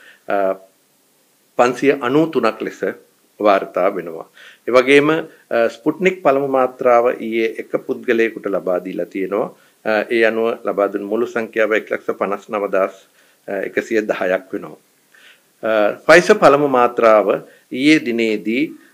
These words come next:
අ, ලබා දීලා තියෙනවා එකොළොස්දාස් හයසිය පනස් අට දෙනෙකුට. ඒ අනුව ෆයිසර් පළමු මාත්‍රාව ලබා දුන් මුළු සංඛ්‍යාව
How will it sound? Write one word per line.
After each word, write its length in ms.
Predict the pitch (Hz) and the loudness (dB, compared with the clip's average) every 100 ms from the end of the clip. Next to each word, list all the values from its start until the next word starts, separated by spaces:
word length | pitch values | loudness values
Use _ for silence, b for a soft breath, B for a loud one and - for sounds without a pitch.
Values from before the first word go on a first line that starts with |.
| - | -2
අ, 100 | 107 101 98 98 98 - _ _ _ 190 120 | 0 2 2 2 -2 -8 _ _ _ -12 -6
ලබා 280 | 107 110 131 123 | 0 6 6 6
දීලා 220 | 117 110 | 4 2
තියෙනවා 480 | - 101 98 110 - | 2 0 0 -2 -4
එකොළොස්දාස් 640 | 101 123 123 - 123 120 - | -6 -4 -4 0 0 0 0
හයසිය 340 | 107 107 113 | -2 0 -4
පනස් 400 | 107 110 120 - - | -2 -2 -2 -4 -4
අට 120 | - 135 | -2 0
දෙනෙකුට. 400 | 95 87 104 - - b b b - | -2 -4 -10 -10 -10 b b b 0
ඒ 100 | 139 | 0
අනුව 420 | 139 143 160 - | 2 -2 -4 -2
ෆයිසර් 360 | 123 127 - | 0 2 0
පළමු 320 | 139 131 127 139 | -2 0 0 0
මාත්‍රාව 460 | 135 131 135 127 | -2 0 2 2
ලබා 340 | 123 117 123 123 | 2 2 2 0
දුන් 120 | 120 | -2
මුළු 280 | 110 110 147 | -4 -2 -2
සංඛ්‍යාව 800 | 143 113 101 101 95 95 95 | -2 -6 -4 -2 0 0 0